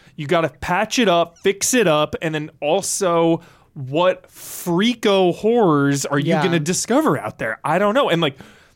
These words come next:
Speaker 1: you know, a lot of that hinges, too, on, like, what you find, what it all leads to is really important. Like, there's a lot of things that need to go right for this game to be epic as hell.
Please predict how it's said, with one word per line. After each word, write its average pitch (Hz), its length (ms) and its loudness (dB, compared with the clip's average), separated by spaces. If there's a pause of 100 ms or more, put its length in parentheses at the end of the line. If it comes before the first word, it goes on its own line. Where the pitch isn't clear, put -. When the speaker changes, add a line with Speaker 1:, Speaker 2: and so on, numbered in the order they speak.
Speaker 1:
you 143 120 -4
know, 127 220 -4
a 147 60 -2
lot 139 200 2
of 143 40 -2
that 139 140 0
hinges, 147 580 -2
too, 147 500 0
on, 139 600 -2 (1000)
like, 135 340 -2 (760)
what 170 380 -2
you 180 140 -4
find, 208 840 -2 (160)
what 151 260 -2
it 160 80 2
all 143 280 2
leads 175 500 0
to 196 480 2
is 180 180 2
really 190 280 2
important. 190 580 -2
Like, 143 120 -6
there's 160 160 0
a 139 40 0
lot 151 320 0
of 165 100 -2
things 160 600 -6
that 143 200 -4
need 143 280 -6
to 143 60 -2
go 139 180 -2
right 131 460 -4
for - 140 -8
this 127 200 -8
game 131 260 -10
to 127 60 -4
be 117 160 -14 (100)
epic 139 300 -4
as 110 140 -10
hell. 226 560 0